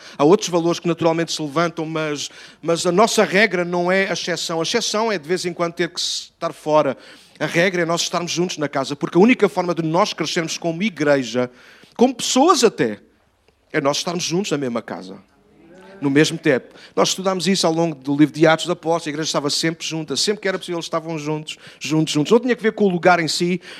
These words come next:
mas os estarem juntos fosse aonde fosse. Amém?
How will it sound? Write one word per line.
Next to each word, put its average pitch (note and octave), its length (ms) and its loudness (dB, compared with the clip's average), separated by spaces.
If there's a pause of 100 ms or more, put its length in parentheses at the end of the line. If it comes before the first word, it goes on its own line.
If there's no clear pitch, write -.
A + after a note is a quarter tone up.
(140)
mas D3+ 160 0
os F3 100 2
estarem D#3+ 320 2
juntos D#3 340 -2
fosse - 480 -4
aonde C3 360 4
fosse. - 600 -2 (260)
Amém? E3+ 340 6